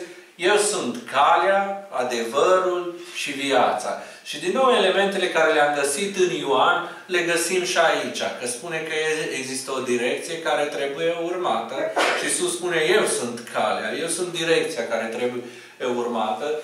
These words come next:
Zice, „Eu sunt adevărul.” Adevărul nu e separat de persoana Domnului Iisus Hristos.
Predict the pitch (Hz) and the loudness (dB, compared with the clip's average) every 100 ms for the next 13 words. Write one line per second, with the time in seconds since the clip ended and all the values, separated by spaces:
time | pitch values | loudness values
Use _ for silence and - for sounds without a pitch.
0 | - 147 131 127 143 156 175 180 170 160 | -10 -16 -12 -6 -4 -2 -2 0 4 4
1 | 160 165 147 139 127 - - - - - | 4 2 2 2 2 -2 -6 -10 -12 -8
2 | - - - 156 185 196 185 185 196 202 | 0 2 2 2 4 4 6 6 4 2
3 | 180 - 180 160 147 147 139 - - - | 0 2 2 4 4 6 4 2 -2 -6
4 | 117 120 117 135 131 117 131 135 135 123 | -6 -4 -4 -2 0 0 -2 -4 -6 -4
5 | 123 120 120 127 - 117 113 | -4 -4 -8 -10 -10 -10 -8